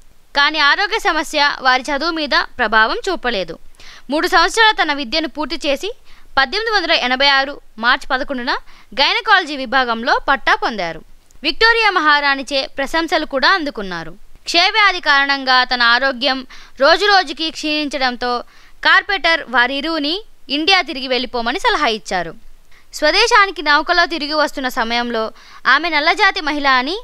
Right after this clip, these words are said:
ఆమెకు వైద్యం చేయడానికి వైద్యులు నిరాకరించారు. పద్దెనిమిది వందల ఎనభై ఆరవ సంవత్సరంలో భారతదేశానికి తిరిగి వచ్చిన ఆనంది గారికి దేశం ఘనంగా స్వాగతం పలికింది. ఆమెను కొల్హాపూర్ సంస్థానంలో ఎడ్వర్డ్ వైద్యశాలలో మహిళా వార్డుకు అధికారిణిగా నియమించారు.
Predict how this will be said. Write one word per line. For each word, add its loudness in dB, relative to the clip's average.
ఆమెకు 0
వైద్యం 0
చేయడానికి 0
వైద్యులు -2
నిరాకరించారు. -4
పద్దెనిమిది 0
వందల 0
ఎనభై 0
ఆరవ 2
సంవత్సరంలో -6
భారతదేశానికి 0
తిరిగి -8
వచ్చిన -6
ఆనంది -2
గారికి -2
దేశం 2
ఘనంగా 0
స్వాగతం 0
పలికింది. -12
ఆమెను 2
కొల్హాపూర్ 2
సంస్థానంలో -2
ఎడ్వర్డ్ 2
వైద్యశాలలో 0
మహిళా 4
వార్డుకు 2
అధికారిణిగా -2
నియమించారు. -6